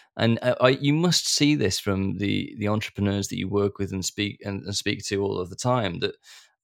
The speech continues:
you know, I think I'm certainly guilty of this as well, as a, as someone who takes a sort of contractor's wage and has startup ideas that I'm working on. You know, a contractor's wage is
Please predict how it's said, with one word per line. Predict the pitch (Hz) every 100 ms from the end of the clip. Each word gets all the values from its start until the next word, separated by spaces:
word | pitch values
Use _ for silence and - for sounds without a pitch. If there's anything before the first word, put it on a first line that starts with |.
| _
you | -
know, | 143
I | 113
think | - 160
I'm | 120 165 120 -
certainly | - 101 101
guilty | 95 92 95 92
of | 87
this | 92
as | 87 98
well, | 120 104 -
as | 104 98
a, | 95 -
as | 101 -
someone | 123 107
who | 104 98
takes | 113 104
a | 101 95
sort | 110
of | 98
contractor's | - 131 139 127 - - 90 - - - _ _
wage | - 85 82 113 - - _ - _ _ -
and | 101 95 95 - _
has | - 107 117 101 - - - _
startup | - - 110 117 92 95
ideas | 90 95 92 -
that | -
I'm | 90 92
working | 107 113 104
on. | - 113 110 - _ _ _ _ _ _ _ _
You | 113
know, | 98 92 - - -
a | 101
contractor's | - 127 131 - - 98 92 87 -
wage | 98 104 104 95 87 95 - - -
is | 98 87 92 -